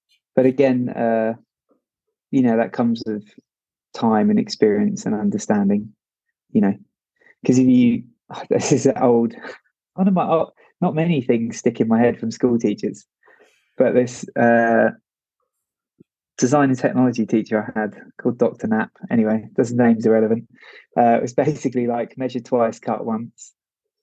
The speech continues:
And even though you're working at speed and you're growing in a startup or a scale up, you know, you can always measure twice, cut once. 'Cause if you, if you, if you implement it and it's wrong, the clawback and the, you know, everything is, uh, so measure twice, cut once,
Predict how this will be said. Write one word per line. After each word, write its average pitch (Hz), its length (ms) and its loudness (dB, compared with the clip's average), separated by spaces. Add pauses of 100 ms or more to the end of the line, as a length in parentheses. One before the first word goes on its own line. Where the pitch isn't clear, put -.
(160)
And 123 120 2
even 156 240 2
though 147 60 4
you're 135 220 4
working 131 440 2
at 113 160 -2
speed 117 580 -4 (720)
and 120 120 2
you're 117 120 4
growing 117 320 2
in 113 100 0
a 113 40 -2
startup 120 500 -2
or 113 100 0
a 110 40 -6
scale 113 300 0
up, 113 200 -4
you 117 60 -4
know, 113 60 2
you 113 120 0
can 131 180 -2
always 123 280 2
measure 113 180 0
twice, 110 300 -4
cut - 220 -4
once. - 320 -6 (360)
'Cause 135 100 2
if 135 80 4
you, 151 140 2 (100)
if 143 120 -2
you, 139 380 2 (400)
if 127 120 2
you 135 160 4
implement 120 580 0
it 113 120 2
and 110 100 -4
it's 113 120 -6
wrong, 113 460 -2 (800)
the - 80 -2
clawback 117 560 0
and 113 200 -4
the, 110 300 -2 (140)
you 120 100 -4
know, 110 120 -4 (760)
everything 110 440 2
is, 110 180 0
uh, 110 220 -2
so 117 200 0
measure 117 240 2
twice, 113 300 -2
cut 117 240 -4
once, - 400 -6